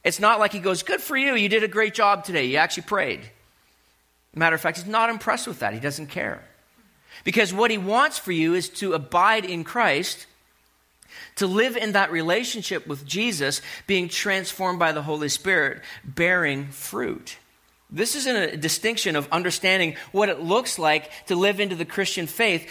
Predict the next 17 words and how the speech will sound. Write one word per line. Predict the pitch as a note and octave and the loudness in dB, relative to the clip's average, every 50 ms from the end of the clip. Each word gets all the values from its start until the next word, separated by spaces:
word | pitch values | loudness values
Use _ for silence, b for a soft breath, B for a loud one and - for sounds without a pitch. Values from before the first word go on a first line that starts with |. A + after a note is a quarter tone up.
| B B | B B
to | - - | -2 0
understand | F3+ G3+ G3+ G#3+ - - G#3+ F#3+ F3 | 2 2 0 0 0 0 0 0 0
the | F3 | 0
reality | D#3+ D#3+ D#3+ E3 E3+ F#3 G#3+ A3+ A3+ G3 F#3 E3 | 0 2 4 4 6 6 4 2 2 0 0 0
of | D#3+ D#3 | 0 0
a | D#3+ | 0
walk | D#3+ D#3 D#3+ D#3 D3+ D#3 F3+ | 2 4 4 4 2 2 -2
with | E3 C#3+ | -6 -6
Jesus, | - F3+ F#3+ G#3 F#3 F#3 D3+ | -2 -2 -2 -2 -2 -4 -6
to | - D#3 | -6 -6
be | D3 D3 | -6 -4
transformed. | C#3+ - - F#3 F#3 F3+ - - A3+ G3+ D#3 B B B B | -4 -2 -2 -2 -2 -2 -2 -2 -2 -2 -2 B B B B
You | F#3+ A#3 B3 | -2 0 2
will | A3 F#3+ - - | 2 0 2 4
actually | F3+ A3+ C#4 D4+ - - - F3+ E3+ | 4 4 4 2 0 -2 -2 -2 -2
bear | D3+ - F3 F3 F3+ F3+ F#3 G3 F#3 F#3 - - _ _ _ | -2 0 2 2 4 4 2 0 -2 -6 -12 -20 _ _ _
fruit. | - - - D4 E4+ - - - - | -16 -12 -8 -6 -6 -6 -6 -10 -14